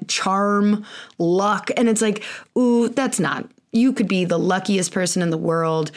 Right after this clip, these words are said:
You can be the funniest person in the world, but, like,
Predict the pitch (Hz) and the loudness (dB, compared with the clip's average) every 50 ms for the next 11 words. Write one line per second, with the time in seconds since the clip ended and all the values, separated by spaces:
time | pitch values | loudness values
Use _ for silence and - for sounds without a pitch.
0 | - - - - _ - 175 175 175 170 - 180 170 175 165 165 160 - - 160 | -14 -18 -18 -14 _ -2 -2 0 0 0 0 -2 0 0 0 -2 -2 -2 -2 0
1 | 160 170 165 165 156 160 - 175 160 - 175 160 156 156 156 156 151 151 151 - | 0 0 0 0 -2 -2 -2 -2 -2 0 0 0 0 0 0 0 0 -2 -2 -2
2 | - - 160 156 151 - | -2 -2 -2 -2 -4 -6